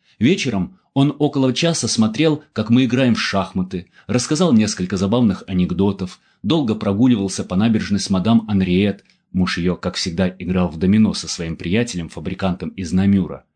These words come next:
а поздно вечером я застал его в полутемной конторе отеля за интимной беседой с секретаршей. На следующее утро он сопровождал датчанина на рыбную ловлю,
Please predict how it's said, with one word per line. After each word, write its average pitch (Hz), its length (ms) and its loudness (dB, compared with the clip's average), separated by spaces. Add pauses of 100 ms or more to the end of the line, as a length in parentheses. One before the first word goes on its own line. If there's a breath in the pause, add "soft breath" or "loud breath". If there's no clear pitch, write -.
(240)
а 85 140 -10
поздно 98 340 0
вечером 107 560 -2 (320)
я 110 160 0
застал 113 400 0
его 98 200 2
в - 100 -10
полутемной 92 560 0
конторе 85 460 -6
отеля 110 640 -2 (240)
за 90 320 -4 (260)
интимной 90 640 0
беседой 87 520 -6
с - 80 -6
секретаршей. - 880 -12 (840)
На 101 100 0
следующее 120 640 0
утро 151 460 0 (280 soft breath)
он 175 100 6
сопровождал 113 640 0
датчанина 117 500 2
на 104 140 4
рыбную 120 360 2
ловлю, 101 480 0